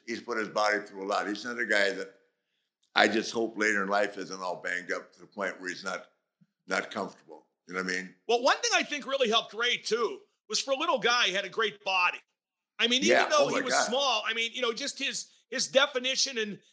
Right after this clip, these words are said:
Speaker 2: and his size within the context of his bulk was astounding and still is, really.
Speaker 1: Yeah, exactly. He's always built. He, he puts a lot of time into his, his training, his physique.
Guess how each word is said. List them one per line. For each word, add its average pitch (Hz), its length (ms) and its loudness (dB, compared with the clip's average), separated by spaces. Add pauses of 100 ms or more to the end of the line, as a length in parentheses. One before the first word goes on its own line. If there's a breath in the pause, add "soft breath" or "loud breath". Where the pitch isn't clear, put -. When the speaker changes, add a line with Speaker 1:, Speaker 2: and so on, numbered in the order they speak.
(120 soft breath)
Speaker 2:
and 220 100 0
his 233 120 2
size 254 460 4
within 240 240 -6
the 214 80 -6
context 233 520 -2
of 196 100 -4
his 175 120 -6
bulk 226 360 -2
was 185 220 -4
astounding 202 520 0
and 170 80 -12
still 240 280 4
is, 233 200 4
really. 156 360 -4 (540)
Speaker 1:
Yeah, 156 160 4
exactly. 147 480 -4
He's 104 120 -2
always 151 320 0
built. 92 180 -8
He, 95 60 -6 (320)
he 131 60 -10
puts 117 240 -12
a - 20 -16
lot 127 160 2
of 135 80 -6
time 131 260 -2
into 113 160 -8
his, 104 120 -6 (180)
his 101 140 -12
training, 131 380 -2
his 107 180 -4
physique. 113 480 -8